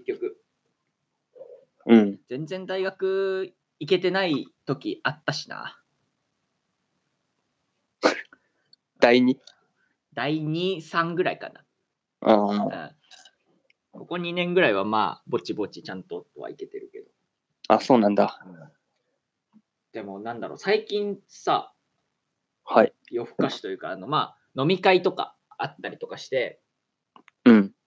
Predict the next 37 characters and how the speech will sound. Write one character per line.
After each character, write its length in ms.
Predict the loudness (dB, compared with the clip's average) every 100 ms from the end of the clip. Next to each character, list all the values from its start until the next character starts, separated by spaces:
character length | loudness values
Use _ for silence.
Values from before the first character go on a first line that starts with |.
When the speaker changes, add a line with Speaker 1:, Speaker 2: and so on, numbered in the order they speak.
| -12
Speaker 1:
あ 120 | -12
の、 580 | -12 -14 -10 -10 -10 -12 _ _ _ _ _ _ _
例 80 | -8
え 40 | -6
ば 60 |
終 340 | -2 2 4 6
電 200 | 6 4
と 100 | -2
か、 260 | -4 -10 _ _ -14
ま 120 | -8
あ、 20 |
そ 120 | -6
こ 100 | -4
ぐ 100 | -2
ら 80 | -2
い 40 |
で 60 | -2
帰 120 | -4
っ 120 | -4
て 100 | -6 -12
き 80 |
た 100 | -8 -8
り 80 |
と 80 | -10
か 140 | -14 -8
ね、 280 | -8 -8 _ _ _ _ _ _
し 160 | _ -14
て、 100 | -8
Speaker 2:
う 20 |
ん。 20 | 4
Speaker 1:
大 220 | 6 6
体 80 | 0
ま 60 |
あ、 20 | -8
十 340 | -6 -4 -4
二 200 | -6 -10
時 360 | -8 -8 -8